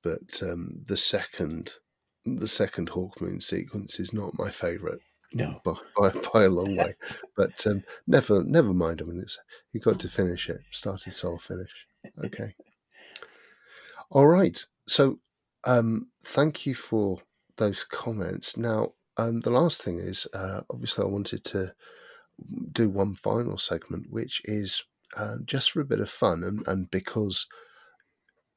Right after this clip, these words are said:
Speaker 1: years ago in the nineties, I played a, uh, a game which, you know, we called the Eternal Champion, where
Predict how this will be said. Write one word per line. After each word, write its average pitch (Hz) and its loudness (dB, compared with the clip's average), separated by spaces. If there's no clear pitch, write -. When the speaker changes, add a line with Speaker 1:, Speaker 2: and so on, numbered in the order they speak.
Speaker 1:
years 127 6
ago 92 0
in 98 -4
the 90 -2
nineties, - -6
I 101 -4
played 104 -2
a, 90 -4
uh, 87 -6
a 95 -6
game 95 -4
which, - -6
you - -8
know, - -6
we - -12
called 104 -6
the - -6
Eternal 73 -4
Champion, 87 -4
where 87 -2